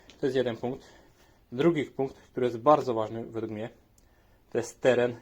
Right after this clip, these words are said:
czy jest zalewowy. Yy, zorientujcie się, popytajcie sąsiadów najlepiej.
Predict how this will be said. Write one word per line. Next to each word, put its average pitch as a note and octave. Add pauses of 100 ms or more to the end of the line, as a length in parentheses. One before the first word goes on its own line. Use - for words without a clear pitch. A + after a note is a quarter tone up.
(140)
czy -
jest A#2
zalewowy. A#2 (1080)
Yy, A2+ (340)
zorientujcie D3+
się, C3
popytajcie C3+
sąsiadów C3+
najlepiej. B2